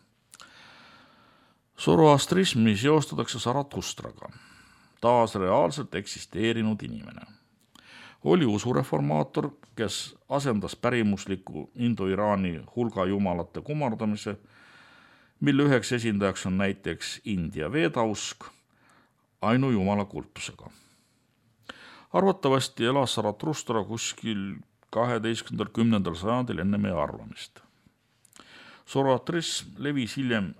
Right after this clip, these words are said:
ka Kreekasse ja seal hakati Zarathustra pidama prohvetiks,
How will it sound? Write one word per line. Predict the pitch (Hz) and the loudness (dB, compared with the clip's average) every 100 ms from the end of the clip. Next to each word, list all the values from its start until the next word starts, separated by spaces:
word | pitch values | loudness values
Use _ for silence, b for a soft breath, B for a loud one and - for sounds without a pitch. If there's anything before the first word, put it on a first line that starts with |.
| - | -12
ka | 95 | -10
Kreekasse | - 180 170 135 - 127 104 | -2 -2 -2 -4 -2 -2 -2
ja | |
seal | 92 135 110 117 | 0 -2 0 0
hakati | 127 113 104 | 0 -6 -6
Zarathustra | 92 98 90 165 160 - 107 | -2 -2 -2 -6 -6 -4 -6
pidama | - 127 123 104 95 | -4 0 2 2 2
prohvetiks, | 139 123 80 - - - - | 0 0 -4 -8 -12 -12 -12